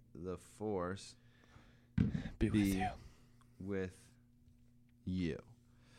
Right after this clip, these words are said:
Speaker 1: Classic line. Let's do, uh, we got time. Let's do one more.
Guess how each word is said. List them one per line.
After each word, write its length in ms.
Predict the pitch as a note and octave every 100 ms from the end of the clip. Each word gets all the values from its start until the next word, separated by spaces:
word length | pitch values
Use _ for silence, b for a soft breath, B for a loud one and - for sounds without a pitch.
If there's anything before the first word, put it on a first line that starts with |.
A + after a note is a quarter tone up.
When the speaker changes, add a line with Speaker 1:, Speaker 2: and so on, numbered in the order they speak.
| b b b b b b b b -
Speaker 1:
Classic 540 | - B2 A2+ - G#2+ G2+
line. 380 | G2+ F#2+ G2 -
Let's 220 | D3+ -
do, 280 | C4+ A#3 G#3+
uh, 180 | F#3+ F3+
we 100 | F3+
got 160 | A3+ E3+
time. 260 | A2 G2 G#2+
Let's 120 | B2+
do 160 | D3 B2
one 160 | A2
more. 300 | G2+ F2+ E2